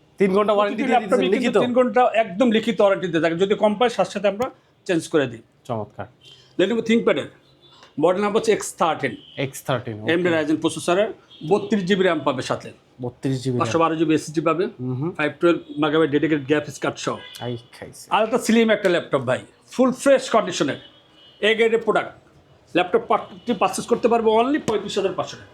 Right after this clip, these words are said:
Speaker 1: পঁয়ত্রিশ হাজার পাঁচশো টাকা। ভাই,
Speaker 2: Only পঁয়ত্রিশ হাজার পাঁচশো
Speaker 1: ভ্যালু for মানি হবে তো ভাই? এই পঁয়ত্রিশ হাজার পাঁচশো একদম worth it হবে তো?
Speaker 2: হান্ড্রেড পার্সেন্ট।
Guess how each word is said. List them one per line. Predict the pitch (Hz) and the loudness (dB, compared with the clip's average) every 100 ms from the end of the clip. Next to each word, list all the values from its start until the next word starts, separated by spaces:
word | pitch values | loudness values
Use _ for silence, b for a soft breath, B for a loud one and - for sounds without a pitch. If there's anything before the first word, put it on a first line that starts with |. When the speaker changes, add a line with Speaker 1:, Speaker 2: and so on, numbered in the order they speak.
| - | 0
Speaker 1:
পঁয়ত্রিশ | 160 175 196 190 | 0 0 -4 -2
হাজার | 185 175 | 0 2
পাঁচশো | 214 135 | 0 -2
টাকা। | 135 123 | -2 2
ভাই, | 180 | 2
Speaker 2:
Only | 254 285 277 | 2 0 0
পঁয়ত্রিশ | 254 247 185 | 0 2 2
হাজার | 208 240 | 2 0
পাঁচশো | |
Speaker 1:
ভ্যালু | 233 240 | 0 0
for | |
মানি | 233 233 | 2 2
হবে | 220 214 | 2 2
তো | 214 | 2
ভাই? | 190 | 2
এই | 180 220 | 4 2
পঁয়ত্রিশ | 214 220 220 214 | 2 2 2 2
হাজার | 202 | 2
পাঁচশো | 202 214 220 | 2 2 4
একদম | 202 202 175 | 4 2 4
worth | 175 180 | 2 4
it | 220 | 2
হবে | 220 196 | 2 0
তো? | - - | -2 -6
Speaker 2:
হান্ড্রেড | - 175 208 240 - | -4 -2 -2 -4 -4
পার্সেন্ট। | 214 139 | -4 -4